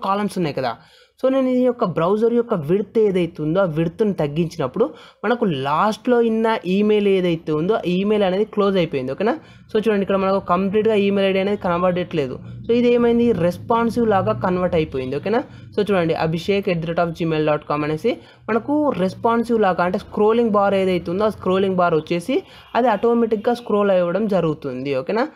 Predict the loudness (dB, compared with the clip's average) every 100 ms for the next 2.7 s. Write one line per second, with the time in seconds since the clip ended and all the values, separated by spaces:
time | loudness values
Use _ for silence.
0 | -16 _ -2 0 0 0 0 0 -2 -2
1 | 0 -2 0 0 0 0 2 2 0 0
2 | 0 0 0 0 0 0 0